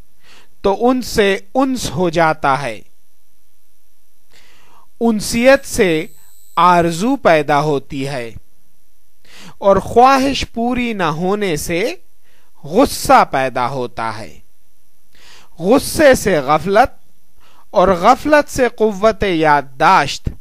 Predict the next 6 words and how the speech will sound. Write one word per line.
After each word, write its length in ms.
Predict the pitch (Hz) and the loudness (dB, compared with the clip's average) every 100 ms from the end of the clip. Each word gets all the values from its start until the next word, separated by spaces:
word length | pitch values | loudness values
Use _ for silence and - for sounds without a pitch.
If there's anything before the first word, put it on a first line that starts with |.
| - | -12
बर्बाद 640 | 143 151 147 147 151 226 190 | -2 0 2 4 6 6 4
हो 180 | 160 160 | -2 0
जाती 480 | 147 127 - 127 | 0 0 -4 -8
है। 240 | 120 123 107 - - - - - - - - - - - - - - - - - - - - - - | -8 -8 -10 -12 -14 -14 -14 -14 -14 -14 -14 -14 -14 -14 -14 -14 -14 -14 -14 -14 -14 -14 -14 -8 4
कुव्वत 440 | 220 190 220 196 | 4 4 2 2
याददाश्त 1040 | 185 156 156 151 139 160 208 254 - - | 0 2 4 4 4 4 4 2 -2 -8